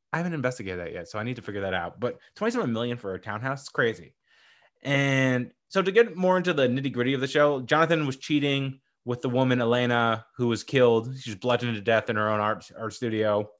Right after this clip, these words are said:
He had a bastard child with her, unbeknownst to Grace or, uh, Elena's husband.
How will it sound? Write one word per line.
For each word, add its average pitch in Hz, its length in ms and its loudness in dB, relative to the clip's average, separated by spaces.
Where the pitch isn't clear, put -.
He 170 120 2
had 151 80 6
a 135 60 6
bastard 139 380 4
child 127 540 4
with 117 200 4
her, 120 400 8
unbeknownst 120 720 0
to - 60 -6
Grace 117 420 0
or, 117 200 0
uh, 110 240 0
Elena's 120 400 0
husband. 120 480 0